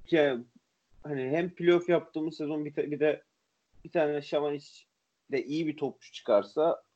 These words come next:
benim için geçen sezon yeterli ya. Ben geçen sezon yatmadığımı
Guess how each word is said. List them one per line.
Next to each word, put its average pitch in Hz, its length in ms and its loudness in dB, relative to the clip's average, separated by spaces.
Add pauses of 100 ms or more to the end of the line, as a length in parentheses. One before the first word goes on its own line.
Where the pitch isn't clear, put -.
(220)
benim 165 200 -2
için 139 180 -10
geçen 143 300 0
sezon 120 340 -6 (200)
yeterli 131 500 -2
ya. 98 260 -4 (560)
Ben 160 200 0
geçen 175 280 -2
sezon 175 200 -4
yatmadığımı 165 680 -6